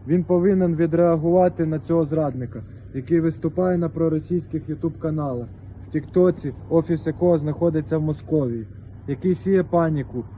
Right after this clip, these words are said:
який підриває процес мобілізації, дискредитує головного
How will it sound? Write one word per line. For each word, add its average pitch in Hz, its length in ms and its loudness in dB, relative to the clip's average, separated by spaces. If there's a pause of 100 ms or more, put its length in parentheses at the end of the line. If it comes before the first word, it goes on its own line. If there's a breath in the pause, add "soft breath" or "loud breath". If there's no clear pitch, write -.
(100)
який 139 260 0
підриває 175 520 2
процес 160 460 -2
мобілізації, 147 840 -2 (300 loud breath)
дискредитує 165 720 0
головного 160 720 2